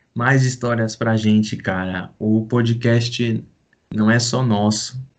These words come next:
é de vocês. Então, assim, isso tudo aqui tá,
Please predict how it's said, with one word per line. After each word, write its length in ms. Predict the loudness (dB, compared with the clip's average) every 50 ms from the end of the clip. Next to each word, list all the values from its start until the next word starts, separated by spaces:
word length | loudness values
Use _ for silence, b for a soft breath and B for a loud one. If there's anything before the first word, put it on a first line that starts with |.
| -6
é 80 | -4 -2
de 140 | 0 0 0
vocês. 800 | 2 2 2 0 0 0 -4 -4 -4 -4 -6 -8 -12 -16 -20 _ _ _ _ _ _ _ -2
Então, 260 | 0 0 2 2 2
assim, 440 | 2 2 0 0 0 0 -2 -2 -2
isso 240 | -4 -6 -6 -6 -6
tudo 220 | -6 -4 -2 0 0
aqui 380 | -2 -2 -4 -4 -2 -2 -2 -4 -6 b b b b b b b b b b _ _
tá, 600 | -2 0 2 2 2 2 0 -2 -2 -6 -8 -10